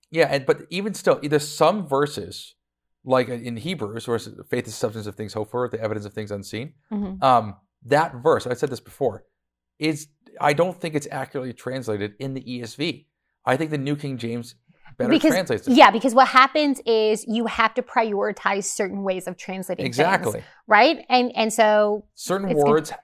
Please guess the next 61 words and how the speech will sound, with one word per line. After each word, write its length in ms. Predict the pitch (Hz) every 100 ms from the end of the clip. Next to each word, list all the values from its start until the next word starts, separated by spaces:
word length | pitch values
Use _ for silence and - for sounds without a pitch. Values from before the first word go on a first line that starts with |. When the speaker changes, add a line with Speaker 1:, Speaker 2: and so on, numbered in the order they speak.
| _ -
Speaker 1:
s-, 140 | - -
Speaker 2:
That's 40 |
Speaker 1:
have 140 | 285
a 40 | -
Speaker 2:
why 100 | 302
Speaker 1:
different 180 | 285 262
Speaker 2:
having 180 | 262
a 40 | 269
f- 60 | 135
Speaker 1:
semantic 380 | 135 147 160 151
range. 500 | 131 110 139 - -
Speaker 2:
Yes. 320 | 208 - -
Speaker 1:
And 100 | 139
they're 80 | 147
trying 160 | 147 156
to 60 |
figure 180 | 156 160
out 160 | 135 107
what's 320 | 131 160 -
the 120 | 175
best 340 | - 160 156 147
word 260 | 135 131
that 100 | 123
best 180 | 123 -
encapsulates 680 | 120 - 139 143 120 113 -
the 80 | 107
semantic 420 | 113 110 104 107
range 260 | 104 104 101
of 60 |
this 140 | 104 107
word. 300 | 127 107 - -
Speaker 2:
Yes. 140 | - _ - - _ -
Speaker 1:
And 140 | 131
sometimes 520 | 107 220 214 139 131 123
I 140 | 120
think 300 | - 120 113
that 240 | 117 117 _ _ -
all 260 | 143 180
translations 720 | 190 170 160 151 156 131 104
will 180 | 110 117
be 140 | 113 123
like, 140 | 123
"Okay, 320 | 139 113 98 _ _
I 100 | 123
think 120 | 135 165
you 60 |
chose 160 | 147 120
a 40 |
better 220 | 107 113
word 220 | 101 101 -
here." 340 | 135 107 - 339
Speaker 2:
Yeah, 80 |
you 100 | 311
gotta 180 | 269 277
make 180 | 294 -
choi-, 260 | - 254 233
they 80 |
have 240 | 240 240 233
to 80 | 240
make 160 | 220
choices. 400 | - 233 226 170